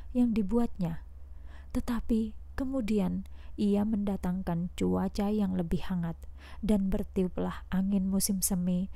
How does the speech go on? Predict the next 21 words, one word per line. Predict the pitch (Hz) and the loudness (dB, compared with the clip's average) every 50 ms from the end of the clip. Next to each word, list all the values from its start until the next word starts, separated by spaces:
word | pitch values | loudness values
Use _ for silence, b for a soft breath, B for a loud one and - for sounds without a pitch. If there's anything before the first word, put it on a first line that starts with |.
| B B B | B B B
sehingga | B - 247 220 220 240 233 214 208 196 180 - | B 2 6 6 6 6 4 2 0 0 -2 0
semua | - 214 196 208 208 208 - - | 0 2 4 4 4 2 2 0
es | - 202 208 - - b b b b | 0 0 0 0 -4 b b b b
di | b 214 240 | b 2 2
sungai | 240 - 240 240 233 233 226 | 4 4 2 2 2 0 0
pun | - - 175 170 170 175 - - - | 0 0 0 0 -2 -4 -6 -10 -8
mencairlah. | - 233 240 233 - 233 208 190 185 165 160 156 156 160 156 - - - - - - - - - - - - - - - - - - - | -2 0 0 0 2 0 0 2 0 0 -2 -4 -6 -6 -6 -8 -10 -10 -12 -12 -12 -12 -12 -12 -10 -12 -10 -10 -10 -10 -10 -12 -12 -4
Kepada | - 208 - - 202 185 - - | 2 10 10 12 12 10 6 4
Israel, | 214 - - 202 175 165 - - 165 180 190 196 - - - - - - B B B B B B | 2 2 2 2 0 0 -2 -2 -2 0 0 0 0 0 0 0 -2 -2 B B B B B B
Ia | - 233 220 202 - | 4 4 4 4 4
telah | - 175 175 170 160 - - - - | 0 0 0 0 -2 -4 -6 -6 -2
menyatakan | - 202 190 196 185 180 - 175 170 - 180 175 180 | 0 0 2 2 2 0 0 -2 -2 0 0 0 2
hukum-hukumnya | - - 220 220 - - 208 208 - - - - - 214 208 208 190 190 180 185 180 B B B B B B | 2 4 4 4 4 2 2 4 4 4 4 4 0 0 0 2 0 0 0 0 -2 B B B B B B
dan | B 180 214 220 233 247 - | B 2 2 2 2 0 -2
tata | 240 233 - 233 226 | -4 -2 -2 -4 -2
cara | - 190 175 165 165 - | 0 -2 -2 -2 -2 0
ibadat. | - 185 170 190 196 180 170 - - - - - - - - - - - - - - - - - - - - | 0 2 2 4 2 2 0 -2 -4 -6 -8 -10 -10 -10 -10 -10 -10 -10 -10 -10 -10 -12 -12 -12 -12 -4 0
Ini | 202 196 196 190 190 185 185 196 196 - | 0 2 2 2 2 2 2 0 -2 0
belum | 185 208 220 240 233 214 | 2 4 4 4 4 6
pernah | - - - 175 170 - - | 4 4 4 4 -2 -4 0
dilakukannya | 180 202 202 202 208 - 226 - - 196 185 175 175 170 160 160 - | 0 2 2 2 0 0 -2 0 0 0 0 0 0 -2 -4 -6 -6